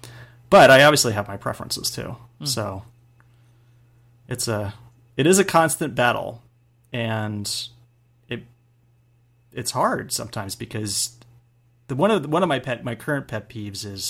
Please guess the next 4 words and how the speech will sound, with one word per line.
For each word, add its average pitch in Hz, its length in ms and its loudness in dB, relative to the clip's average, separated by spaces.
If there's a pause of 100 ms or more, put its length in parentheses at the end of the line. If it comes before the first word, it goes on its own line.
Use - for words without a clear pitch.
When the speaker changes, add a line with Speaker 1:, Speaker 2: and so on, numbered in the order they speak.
(140)
Speaker 1:
surveys, - 640 -8 (1300)
because 110 220 -8
there 123 140 -6
are 120 60 -6